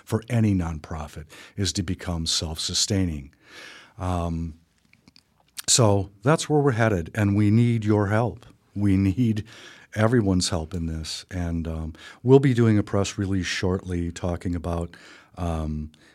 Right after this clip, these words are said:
the before and after party, um, that we'll be throwing, uh, for people who would like to, um,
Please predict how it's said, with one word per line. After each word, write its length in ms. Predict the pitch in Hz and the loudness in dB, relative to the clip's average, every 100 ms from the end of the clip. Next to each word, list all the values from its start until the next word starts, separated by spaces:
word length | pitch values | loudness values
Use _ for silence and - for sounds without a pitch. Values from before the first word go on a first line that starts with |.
| - | -8
the 180 | 90 87 | -4 -2
before 640 | 87 80 - 98 98 95 | -2 -6 0 2 2 2
and 160 | - 85 | -4 -4
after 340 | 90 95 - | -2 -4 -4
party, 540 | 92 - 82 76 73 76 _ _ _ _ - | -6 -6 -6 -6 -8 -12 _ _ _ _ -14
um, 360 | 82 73 73 73 | -12 -10 -10 -8
that 160 | 87 80 | -8 -6
we'll 180 | 90 | -6
be 120 | 87 82 | -6 -8
throwing, 720 | - 110 98 92 82 82 78 - - - - | -4 0 2 2 0 -4 -8 -16 -20 -20 -12
uh, 160 | 85 78 | -8 -8
for 180 | - | -6
people 360 | 90 - 92 95 | -6 -4 -4 -4
who 160 | - 101 | -4 -4
would 200 | 87 82 | -4 -4
like 320 | 87 90 - | -2 -2 -4
to, 560 | - 95 87 85 82 80 _ - _ _ _ | -6 -4 -2 -4 -6 -12 _ -20 _ _ _
um, 300 | 80 69 - | -14 -14 -16